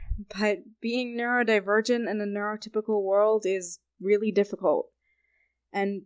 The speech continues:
for me, it's difficult in general, but that's okay. I'm not <laughs> ashamed of it, obviously. I'm doing a podcast on it.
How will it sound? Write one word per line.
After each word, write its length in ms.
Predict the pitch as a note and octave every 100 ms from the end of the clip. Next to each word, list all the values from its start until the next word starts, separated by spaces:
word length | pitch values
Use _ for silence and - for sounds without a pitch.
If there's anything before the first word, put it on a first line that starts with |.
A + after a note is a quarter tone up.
| _
for 160 | - G3
me, 300 | G#3 A#3 A#3
it's 260 | A3+ - -
difficult 400 | G#3 A3 A3 G#3
in 100 | G3+
general, 540 | F#3+ F3+ D3 C3 F#3 - - - -
but 280 | G3+ G3+ - _ _
that's 240 | - G#3+ C4+
okay. 520 | B3+ C#4 C#3+ C3 F#3 G#3+ -
I'm 340 | E3+ F3+ F3
not 200 | F3+ A3
<laughs> 0 |
ashamed 420 | G#3+ - A#3 G#3 F#3
of 120 | C#3+
it, 100 | C3+
obviously. 580 | F#3 F#3 D3 - - -
I'm 220 | F3+ E3 -
doing 220 | B2 G2+
a 80 | - _ _
podcast 520 | - A3+ F#3+ D3 - A2+
on 140 | G#2
it. 100 | F#2